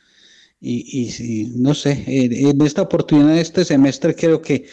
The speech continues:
Mender García, Marcelino Carreazo, mm, Estacio tuvo poca oportunidad.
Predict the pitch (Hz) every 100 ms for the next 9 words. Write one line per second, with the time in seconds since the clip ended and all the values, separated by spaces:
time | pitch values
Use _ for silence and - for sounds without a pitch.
0 | - - - _ 131 127 127 123 120 110
1 | - - 156 160 151 127 135 127 120 123
2 | - 117 113 123 156 156 - 143 - -
3 | - 143 123 127 - 139 - 175 180 220
4 | 214 214 202 196 190 180 147 - 143 139
5 | 165 135 -